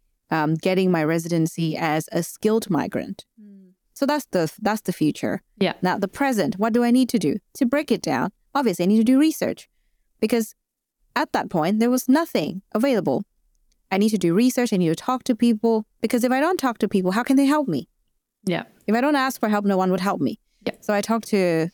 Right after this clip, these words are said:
Speaker 1: lawyers, immigration agents. I talk to people around me, just kind of, like, ask if they know anyone or ask if they know something that I don't, because, you know, all of this information would be available on, let's just say, uh, Immigration Australia or something.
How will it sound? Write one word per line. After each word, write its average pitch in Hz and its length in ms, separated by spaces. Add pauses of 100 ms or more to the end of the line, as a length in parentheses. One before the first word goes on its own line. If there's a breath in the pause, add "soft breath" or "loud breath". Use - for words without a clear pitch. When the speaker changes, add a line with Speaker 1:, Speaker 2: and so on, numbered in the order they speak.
(160)
Speaker 1:
lawyers, 233 540
immigration 160 500
agents. 220 500
I 175 120
talk 185 200
to - 80
people 175 320
around 220 360
me, 233 160
just - 240
kind 185 160
of, 165 60
like, 175 120 (100)
ask 180 300
if 175 80
they 156 120
know 165 200
anyone 170 520 (300 soft breath)
or 147 80
ask 165 220
if 185 80
they 175 120
know 180 200
something 175 360
that - 120
I 156 120
don't, 160 400
because, 160 340
you 180 60
know, 160 120 (800)
all 294 180
of 262 80
this 247 140
information 175 760 (140)
would 226 140
be 254 120
available 170 600 (760)
on, 196 220
let's 196 220
just 190 180
say, 160 420 (100)
uh, 147 360
Immigration 165 880 (160)
Australia 151 540
or 165 60
something. 156 300